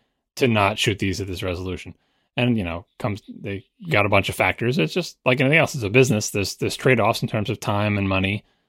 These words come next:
Um, and so they cheap out where they can because they know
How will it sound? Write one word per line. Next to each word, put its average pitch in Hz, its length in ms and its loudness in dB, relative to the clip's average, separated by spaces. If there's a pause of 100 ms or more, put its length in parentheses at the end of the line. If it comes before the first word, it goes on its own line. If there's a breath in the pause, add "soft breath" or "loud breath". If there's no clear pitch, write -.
(260)
Um, 107 560 -4
and 101 240 -2
so 101 320 2
they 104 440 0 (380)
cheap 156 240 2
out 143 180 4
where 156 120 4
they 147 120 2
can 147 280 2
because 127 180 0
they 220 120 2
know 190 400 2